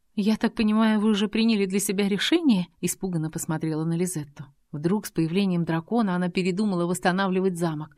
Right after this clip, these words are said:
«И что мне тогда делать? Не оставаться же на улице?» «Да», вздохнула Лизетта.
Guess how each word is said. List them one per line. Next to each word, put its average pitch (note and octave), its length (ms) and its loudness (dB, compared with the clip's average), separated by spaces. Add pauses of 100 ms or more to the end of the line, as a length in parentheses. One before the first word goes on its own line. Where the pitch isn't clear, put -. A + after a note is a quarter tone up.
«И F#3+ 100 0
что A3+ 180 0
мне G3 160 2
тогда F#3+ 320 2
делать? F3+ 340 0 (140)
Не A#3 100 6
оставаться A#3 520 4
же F#3+ 100 0
на G#3 200 4
улице?» E3+ 420 -2 (120)
«Да», D#3 320 -2 (400)
вздохнула D#3 540 -4
Лизетта. D#3+ 520 -4